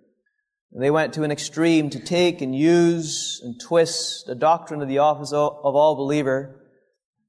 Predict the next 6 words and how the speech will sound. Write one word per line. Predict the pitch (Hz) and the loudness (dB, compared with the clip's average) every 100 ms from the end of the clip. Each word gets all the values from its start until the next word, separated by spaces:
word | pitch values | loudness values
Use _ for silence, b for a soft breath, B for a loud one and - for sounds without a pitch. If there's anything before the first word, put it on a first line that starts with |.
| _ | _
in | 113 | -10
order | 123 127 | -8 -6
to | 135 | -6
excuse | 123 - - 165 143 131 117 - - - _ _ _ _ - | -8 -8 -2 0 2 -2 -6 -10 -12 -16 _ _ _ _ -4
their | 127 | -2
rebellion | 120 117 131 147 151 151 156 - | -2 0 2 2 0 -4 -8 -14